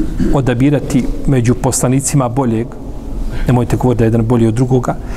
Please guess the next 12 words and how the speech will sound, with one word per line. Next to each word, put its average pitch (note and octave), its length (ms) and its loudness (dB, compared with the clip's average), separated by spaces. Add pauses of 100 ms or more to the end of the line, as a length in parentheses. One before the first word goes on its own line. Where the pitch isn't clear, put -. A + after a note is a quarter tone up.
(160)
Kaže, G3+ 260 2
u F3+ 40 4
vremenu F#3+ 340 2
kad E3 240 -2
nije A3 240 2
znao C3+ 440 0 (480)
da C3+ 120 2
je C3 60 4
on B2+ 140 0
najbolji. A2 420 -4 (2750)
Nije C#3+ 220 4
znao D3 380 0